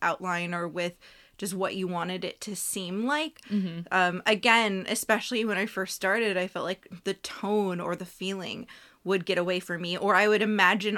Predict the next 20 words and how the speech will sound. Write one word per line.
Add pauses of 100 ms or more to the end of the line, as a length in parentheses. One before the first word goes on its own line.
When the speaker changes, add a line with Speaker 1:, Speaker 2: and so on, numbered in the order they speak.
(120)
Speaker 1:
all
of
these
characters,
but
then
it's
like,
wow,
I
only
put
three
in
there. (340)
What
was
I,
like,
I,